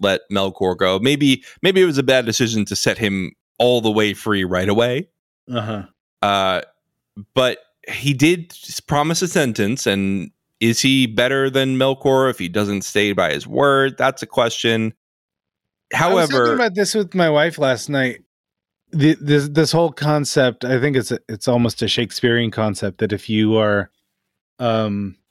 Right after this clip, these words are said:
Speaker 2: the, the, the, the, the king who is truly innocent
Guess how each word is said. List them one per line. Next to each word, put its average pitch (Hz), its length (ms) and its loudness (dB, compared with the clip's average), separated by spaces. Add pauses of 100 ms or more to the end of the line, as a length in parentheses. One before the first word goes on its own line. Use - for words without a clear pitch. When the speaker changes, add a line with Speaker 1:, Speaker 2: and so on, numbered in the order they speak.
(880)
Speaker 2:
the, 139 160 -6
the, 143 180 0
the, 120 220 0 (160)
the, 147 140 0
the 120 260 2
king 202 340 0
who 175 160 6
is 127 200 2
truly 160 1040 4 (1160)
innocent 165 840 0